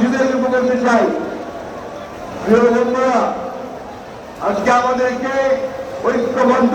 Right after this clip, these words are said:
থাকতে হবে। অনেক চেষ্টা করা হচ্ছে বাংলাদেশকে বিভক্তি সৃষ্টি করবার। আমাদের পাশের দেশে ভারতবর্ষ এই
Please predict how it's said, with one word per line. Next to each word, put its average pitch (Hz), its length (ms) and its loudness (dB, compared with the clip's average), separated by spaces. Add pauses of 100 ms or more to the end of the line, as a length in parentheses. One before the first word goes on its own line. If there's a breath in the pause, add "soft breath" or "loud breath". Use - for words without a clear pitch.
(140)
থাকতে 233 360 2
হবে। 226 200 2 (800)
অনেক 269 260 4 (180)
চেষ্টা 262 360 2
করা 254 220 6
হচ্ছে 233 280 0 (580)
বাংলাদেশকে 226 540 4
বিভক্তি 220 360 4 (100)
সৃষ্টি 196 340 0
করবার। 185 320 6 (880)
আমাদের 240 260 2 (120)
পাশের 254 400 4 (100)
দেশে 247 300 2 (640)
ভারতবর্ষ 240 600 4 (120)
এই 220 60 4